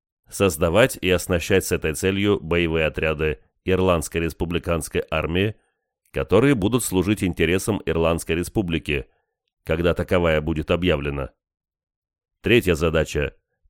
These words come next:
Объединять на службе Ирландии ирландцев всех убеждений, всех партий и классов.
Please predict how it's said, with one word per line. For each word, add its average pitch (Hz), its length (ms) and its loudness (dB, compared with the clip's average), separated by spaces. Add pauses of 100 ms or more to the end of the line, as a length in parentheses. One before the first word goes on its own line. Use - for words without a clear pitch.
Объединять 92 600 2
на 101 140 4
службе 92 440 2
Ирландии 107 640 2
ирландцев 85 580 0
всех 85 300 0
убеждений, 85 640 -2
всех - 340 -4
партий 82 360 -2
и - 160 -8
классов. 80 580 -2